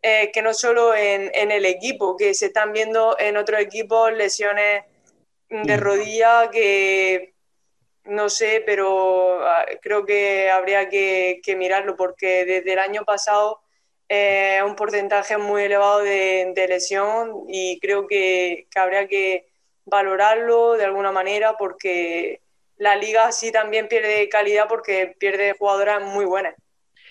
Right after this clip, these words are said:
Speaker 2: Pues eso es rarísimo, porque el año pasado pensábamos, bueno, es verdad que hubo un confinamiento, ¿no? Paramos tres meses, que al final entrenabais, pero claro, un entrenamiento en casa, solas, por videollamada, que no tenía nada que ver, o sea,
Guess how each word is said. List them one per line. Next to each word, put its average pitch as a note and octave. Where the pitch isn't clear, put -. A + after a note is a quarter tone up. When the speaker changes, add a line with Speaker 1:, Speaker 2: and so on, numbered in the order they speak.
Speaker 2:
Pues A#2+
eso B2
es C#3+
rarísimo, E3
porque A#2+
el A#2+
año B2+
pasado E3
pensábamos, B2+
bueno, C#3+
es C3
verdad C#3
que A#2+
hubo B2
un C3+
confinamiento, C3+
¿no? E3
Paramos C3+
tres B2
meses, C3+
que -
al A#2
final B2
entrenabais, B2+
pero A2+
claro, A#2
un A2
entrenamiento A#2+
en A#2+
casa, C#3+
solas, D3
por B2+
videollamada, A#2+
que A#2+
no A#2+
tenía C#3+
nada C#3
que B2
ver, C#3+
o A#2
sea, A#2